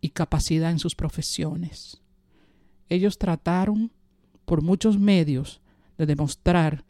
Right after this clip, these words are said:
que Dios no existía y decían que la Biblia era un libro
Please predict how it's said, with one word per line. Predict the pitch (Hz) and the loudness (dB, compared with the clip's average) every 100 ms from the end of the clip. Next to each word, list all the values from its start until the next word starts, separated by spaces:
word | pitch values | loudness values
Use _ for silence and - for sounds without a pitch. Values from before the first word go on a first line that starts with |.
| _ _ - | _ _ -2
que | 160 | 0
Dios | 143 170 196 226 | 2 4 4 2
no | 165 151 | 2 2
existía | - - - _ 160 147 135 - _ - _ _ | 2 -4 -6 _ 0 0 -2 -10 _ -20 _ _
y | - | -4
decían | 156 151 - 208 202 175 | -2 -2 2 4 4 2
que | 175 156 | -2 -2
la | 143 | 0
Biblia | 151 196 185 180 | 0 2 2 4
era | 180 180 160 | 4 4 2
un | 156 165 | 2 2
libro | 190 180 190 | 2 2 0